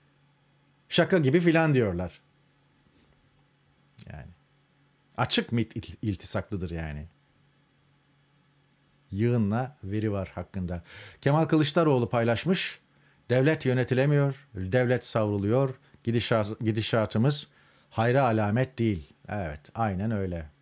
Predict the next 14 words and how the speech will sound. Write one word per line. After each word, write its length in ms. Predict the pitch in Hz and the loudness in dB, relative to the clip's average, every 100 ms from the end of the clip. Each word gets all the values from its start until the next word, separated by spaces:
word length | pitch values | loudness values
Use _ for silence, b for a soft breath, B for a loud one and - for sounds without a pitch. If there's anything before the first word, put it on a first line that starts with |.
| _ _ b b b b | _ _ b b b b
Gidişat 500 | 107 98 - 117 - | -6 -6 -2 -2 -4
hayra 300 | - 98 104 | -6 -2 0
alamet 500 | 104 95 90 113 - | 0 -2 -2 -4 -4
değil. 240 | 104 87 80 _ _ _ - | -6 -6 -10 _ _ _ -6
Tam 240 | - 214 | -2 2
da 80 | 175 | 2
o 80 | 139 | 2
arada 400 | 139 101 110 170 b b b b b b - | 2 0 -4 -6 b b b b b b -4
İYİ 180 | 160 165 | 0 2
Parti 260 | 143 110 - | 0 -2 -2
kurucularından 720 | 117 107 113 110 113 139 120 | -2 0 2 2 2 2 2
Levent 260 | 120 131 | 2 0
Özeren 380 | - 113 120 90 | 0 0 0 0
paylaşmış. 720 | 87 87 85 - 165 - - | -4 -6 -6 -4 -6 -6 -10